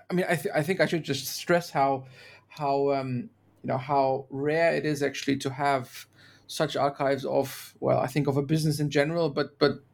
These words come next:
certainly of exchange banks. It's not, um, that common. Um,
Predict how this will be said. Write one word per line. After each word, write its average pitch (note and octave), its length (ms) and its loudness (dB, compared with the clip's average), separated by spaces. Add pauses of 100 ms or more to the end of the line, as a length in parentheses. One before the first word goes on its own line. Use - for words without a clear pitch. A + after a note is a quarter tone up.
(220)
certainly D3+ 280 2
of C#3 100 0
exchange D3+ 460 0
banks. C3 300 -2
It's - 200 -8
not, D#3 260 2 (120)
um, C3+ 360 0 (400)
that D3+ 200 4
common. C3 520 -2
Um, C3 540 0